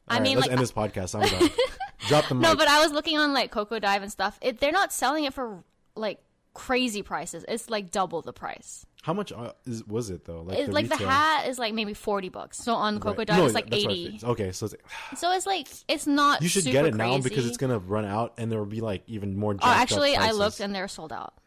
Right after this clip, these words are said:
Speaker 1: Of
Speaker 2: on
Speaker 1: course.
Speaker 2: there, too. <laughs>
Speaker 1: Ugh.
Speaker 2: Except for the shirts. The
Speaker 1: Maybe
Speaker 2: hats
Speaker 1: I'll
Speaker 2: are
Speaker 1: get a
Speaker 2: all
Speaker 1: shirt. Because I,
Speaker 2: gone. But
Speaker 1: I
Speaker 2: I want
Speaker 1: mean,
Speaker 2: the
Speaker 1: it's cool.
Speaker 2: hat.
Speaker 1: I know, of course, everyone wants a hat. Those bucket hats. I don't even wear bucket hats 'cause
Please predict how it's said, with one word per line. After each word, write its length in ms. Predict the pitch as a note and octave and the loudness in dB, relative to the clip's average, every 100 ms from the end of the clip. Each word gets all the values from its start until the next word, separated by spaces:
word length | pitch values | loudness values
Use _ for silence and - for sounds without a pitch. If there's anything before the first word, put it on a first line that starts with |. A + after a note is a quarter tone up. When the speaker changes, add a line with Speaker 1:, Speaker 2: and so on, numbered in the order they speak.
| _ - | _ -10
Speaker 1:
Of 200 | B2+ A#2+ | -6 -4
Speaker 2:
on 100 | F#3+ | -4
Speaker 1:
course. 280 | G2+ - - | -4 -6 -10
Speaker 2:
there, 100 | E3+ G3 - - - | -12 -12 -10 -6 -2
too. 100 | F4+ | -2
<laughs> 800 | A#4 - - - - _ - - | -2 -8 -20 -20 -20 _ -14 -4
Speaker 1:
Ugh. 240 | C3 A#2+ F#2+ - | 0 0 -4 -6
Speaker 2:
Except 260 | C#4+ - C4 | -4 0 -2
for 80 | C4+ | 0
the 100 | C4+ | -4
shirts. 680 | - G3+ F3+ - - - - _ - - - | -2 -4 -4 -10 -16 -16 -16 _ -20 -20 -14
The 140 | G3+ | -6
Speaker 1:
Maybe 100 | A3+ | -2
Speaker 2:
hats 200 | A3 A3 A#3 | 2 4 4
Speaker 1:
I'll 20 | |
Speaker 2:
are 60 | C4 | 6
Speaker 1:
get 20 | |
a 60 | |
Speaker 2:
all 100 | B3 | 4
Speaker 1:
shirt. 680 | G3+ F#3 F3+ F3 E3+ E3 F3+ G3 - | 2 0 0 -2 -4 -10 -12 -16 -8
Because 180 | C#3+ | -2
I, 40 | F3 | 2
Speaker 2:
gone. 60 | |
But 100 | A#3 | 4
Speaker 1:
I 60 | A#3+ | 4
Speaker 2:
I 40 | |
want 140 | G3+ F3 | 4 2
Speaker 1:
mean, 80 | E3+ | 0
Speaker 2:
the 40 | |
Speaker 1:
it's 120 | D#3 | -2
cool. 280 | - - A2+ | -4 -2 -4
Speaker 2:
hat. 80 | G#2+ | -2
Speaker 1:
I 60 | C3+ | 0
know, 180 | G#2+ F2 | 0 -4
of 180 | F#2 | -10
course, 220 | - A2+ B2 | -4 -4 -2
everyone 300 | C3+ A#2+ G#2 | -2 0 -2
wants 220 | G2+ - | -6 -8
a 40 | |
hat. 140 | F#2+ - | -10 -4
Those 140 | B2 | -2
bucket 280 | A2+ A#2+ G#2+ | -2 -4 -8
hats. 300 | F#2+ E2+ - | -12 -12 -8
I 80 | B2+ | 0
don't 100 | D#3 | 0
even 160 | C3 A2+ | 0 0
wear 100 | G#2+ | -2
bucket 280 | G#2 - A2 | -2 -6 -8
hats 180 | G2+ - | -8 -6
'cause 160 | G2 | -10